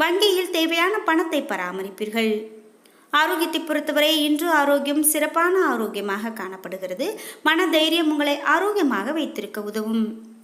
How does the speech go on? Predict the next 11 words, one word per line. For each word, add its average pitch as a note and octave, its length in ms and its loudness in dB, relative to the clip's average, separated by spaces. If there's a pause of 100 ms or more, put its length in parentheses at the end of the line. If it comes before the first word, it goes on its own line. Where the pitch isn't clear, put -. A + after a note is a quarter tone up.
(960)
கும்பம் G#4 340 4
ராசி A#3 300 0
நண்பர்களே, A3 440 -2 (220)
இன்றைய D#4+ 320 2
நாள் E4 240 4
உங்களுக்கு D#4 360 0 (100)
சாதகமான D#4+ 520 0 (100)
நாளாக G3+ 300 -4 (140)
இருக்க A3 180 -8
போகிறது. G3 440 -8 (440)
இன்றைய F#4+ 380 4